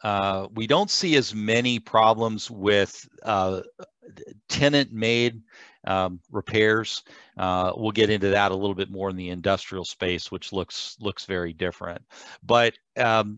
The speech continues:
it's the, the problems that we see in the multifamily are gonna be, you know, very similar to, you know, the, the smaller problems. It's really the age of the equipment. How old are the,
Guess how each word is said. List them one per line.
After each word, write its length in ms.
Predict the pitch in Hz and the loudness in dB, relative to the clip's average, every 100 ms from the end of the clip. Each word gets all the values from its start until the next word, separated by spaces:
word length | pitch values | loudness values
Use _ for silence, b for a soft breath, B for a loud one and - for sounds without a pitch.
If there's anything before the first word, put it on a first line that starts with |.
| - | -2
it's 340 | 127 - - - | 0 0 -4 -6
the, 320 | 120 113 110 | 2 4 4
the 100 | 104 | 0
problems 380 | 107 147 170 147 | 2 4 4 2
that 100 | 135 | -4
we 120 | 113 | -2
see 240 | 107 - 117 | -2 0 0
in 80 | 101 | 0
the 60 | |
multifamily 800 | 101 107 - 98 101 95 95 98 | 0 -2 -2 -2 -2 0 -2 -4
are 100 | 92 | -2
gonna 180 | 98 95 | -2 -2
be, 260 | 95 92 85 | -4 -6 -6
you 100 | 101 | -8
know, 80 | 87 | -4
very 220 | 95 87 | -2 -4
similar 540 | - 98 90 87 85 - | -4 -8 -6 -6 -8 -8
to, 380 | 95 87 85 85 | -8 -6 -8 -8
you 80 | 95 | -8
know, 120 | 85 | -6
the, 180 | 87 87 | -8 -8
the 120 | 92 | -8
smaller 420 | - 107 95 92 | -8 -4 -2 -4
problems. 540 | 82 90 85 87 87 - B - | -2 2 2 0 -8 -12 B -4
It's 200 | 151 - | -2 2
really 140 | 151 | 2
the 180 | 101 104 | 4 2
age 280 | 107 107 104 | 2 2 0
of 100 | 92 | -2
the 80 | 98 | -2
equipment. 440 | - 104 98 95 | 0 -2 0 -2
How 200 | 110 110 | 2 2
old 260 | 104 104 98 | 4 0 2
are 200 | 95 92 | 0 2
the, 300 | 92 92 | 0 0